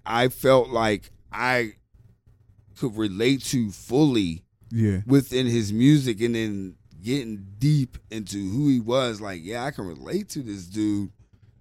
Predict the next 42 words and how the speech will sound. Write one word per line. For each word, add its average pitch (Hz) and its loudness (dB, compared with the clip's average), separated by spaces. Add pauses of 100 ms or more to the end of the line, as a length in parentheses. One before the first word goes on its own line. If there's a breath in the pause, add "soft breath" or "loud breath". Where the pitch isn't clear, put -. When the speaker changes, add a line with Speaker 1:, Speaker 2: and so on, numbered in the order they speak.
(120)
Speaker 1:
And 110 -6
then 107 -4
his 104 -8
music 135 2
was 110 -6
amazing. 98 -2
Like, 117 4
Speaker 2:
Mm-hmm. 117 2
Speaker 1:
he, 160 -2 (140)
to 143 -12
me, 165 0
I 135 -4
feel 170 -4
like 151 -2 (540)
him 185 2
and 131 -2
Ninth 160 -2
Wonder 139 2
saved 151 -2
hip 143 -6
hop 120 -2
at 127 -4
a 107 -4
time, 113 -6
'cause 107 -8
after 147 -4
Dilla 156 -2
was 104 -6
dead, 127 -4
it 156 -10
was 165 -6 (1120)
Speaker 2:
Let 101 -4
me 117 2
Speaker 1:
like, 135 4
who's 165 0
next? 208 0
Speaker 2:
Let 107 2
me 127 4
tell 127 4
you 104 2
something, 87 -2
bro. 87 -4